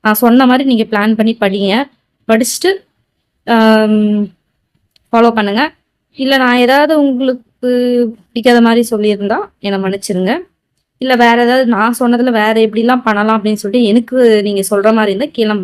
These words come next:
தாராளமா கமெண்ட் பண்ணுங்க. நான் அது நல்லா இருந்துச்சுன்னு சொன்னா கண்டிப்பா நான் கூட அதை ஏத்துக்குவேன். ஏத்துக்கிட்டு ஓகே இப்படி இது நல்லா இருக்கே, நாம இதை ஃபாலோ பண்ணலாம் அப்படின்னு சொல்லிட்டு கூட நாங்க ட்ரை பண்ணலாம். So அந்த மாதிரி நம்ம ஷேர் பண்ணிக்கலாம். ஓகேங்களா? நம்மளோட ஐடியல்ஸ் வந்து நம்ம ஷேர் பண்ணிக்கிட்டோம் அப்படின்னா கண்டிப்பா நம்ம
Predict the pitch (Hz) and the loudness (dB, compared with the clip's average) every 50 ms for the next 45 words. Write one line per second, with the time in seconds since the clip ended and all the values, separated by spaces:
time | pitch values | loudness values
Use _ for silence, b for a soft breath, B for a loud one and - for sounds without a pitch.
0 | 170 165 175 175 190 208 214 226 247 240 220 208 202 196 196 190 190 180 180 180 | -6 -6 -6 -6 -4 -4 -2 0 0 0 0 -2 -2 -2 -4 -4 -4 -6 -4 -4
1 | 196 262 339 - _ b b b b b _ - 240 233 226 220 220 214 214 214 | -4 -6 -6 -8 _ b b b b b _ -2 2 2 4 4 4 2 2 2
2 | 214 208 226 262 285 285 240 247 240 262 254 226 214 202 262 302 226 214 220 233 | 2 2 2 2 2 0 0 -2 -2 -2 -4 -4 -4 -6 -6 -4 -4 -2 -2 -4
3 | 220 240 214 202 208 208 226 220 220 214 202 196 196 185 180 185 - _ 170 - | -4 -4 -4 -4 -4 -4 0 2 2 4 4 2 2 0 -2 -6 -12 _ -20 -20
4 | - _ _ _ _ _ _ _ _ _ _ _ _ _ _ _ _ 254 262 254 | -20 _ _ _ _ _ _ _ _ _ _ _ _ _ _ _ _ -2 0 0
5 | 285 247 262 311 240 214 220 214 254 240 233 220 185 202 208 202 196 233 220 220 | 0 0 2 2 2 2 2 2 2 2 2 2 0 -4 -6 -4 -2 -2 -2 -2
6 | 208 208 214 220 214 208 214 208 202 180 180 185 - _ - 196 202 214 214 208 | 0 0 0 0 -2 -2 -4 -2 -2 -4 -4 -8 -12 _ -6 -4 -2 0 -2 -2
7 | 214 208 202 190 202 202 202 202 196 185 185 190 190 - 190 185 185 185 269 294 | -2 -2 -2 0 0 0 -2 -2 -2 0 0 -2 -4 -4 -6 -8 -4 -4 -2 0
8 | 320 254 208 208 208 208 202 196 - 185 170 180 180 - 180 175 165 170 240 339 | 2 2 2 2 0 -2 -4 -4 -4 -2 -2 -2 -2 -2 -4 -2 -2 -2 -2 -2
9 | 359 _ _ _ _ _ _ _ _ _ - 277 240 233 226 226 226 240 269 302 | -6 _ _ _ _ _ _ _ _ _ 0 0 2 2 2 2 2 2 2 0
10 | 370 370 - _ _ _ _ _ _ _ _ _ _ _ _ _ _ - 233 240 | -2 -4 -6 _ _ _ _ _ _ _ _ _ _ _ _ _ _ -4 0 0
11 | 254 247 - 240 254 302 - 269 240 214 196 180 175 165 170 180 - 175 170 175 | 0 0 0 0 -2 0 0 0 0 0 0 -4 -6 -6 -6 -6 -4 -4 -2 -2
12 | 185 185 190 190 185 190 185 185 185 196 240 226 269 262 247 247 233 - 220 202 | -2 -2 -2 -2 -4 -2 -2 0 0 0 0 0 2 2 0 0 0 -2 -2 0
13 | 214 233 233 214 196 - 202 190 214 220 220 214 202 190 190 208 202 185 180 180 | 0 0 0 -2 -2 -2 -2 -2 -2 -2 -2 -4 -4 -2 -2 -4 -4 -4 -4 -4
14 | 226 320 359 - 220 214 214 233 240 262 247 233 208 202 196 185 185 180 175 175 | -4 -4 -2 -2 -2 0 0 0 0 0 0 0 -2 -2 -4 -4 -4 -4 -6 -6